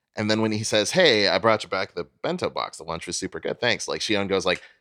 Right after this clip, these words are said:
she reacts as though she didn't know that happened. She's like, "I didn't. Oh, oh, sure, yeah, yeah, no problem." And, like, so it's kind of implied that Mion was impersonating Shion and brought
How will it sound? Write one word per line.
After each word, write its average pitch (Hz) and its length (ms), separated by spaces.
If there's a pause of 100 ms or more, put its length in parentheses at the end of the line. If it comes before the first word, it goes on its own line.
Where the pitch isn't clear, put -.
(120)
she 143 280
reacts 117 340
as 95 60
though 98 120
she 104 140
didn't 87 240
know 85 140
that 80 140
happened. 90 360
She's 82 160
like, 82 160
"I 131 100
didn't. 101 300 (160)
Oh, 120 360 (100)
oh, 233 240
sure, 240 220
yeah, 139 420
yeah, 165 200
no 151 140
problem." 104 480
And, 104 140
like, 95 220 (360)
so 104 260
it's 85 180
kind 101 200
of 92 60
implied 92 400
that 82 160
Mion 90 640
was 92 260
impersonating 107 760
Shion 107 320
and 104 100
brought 107 280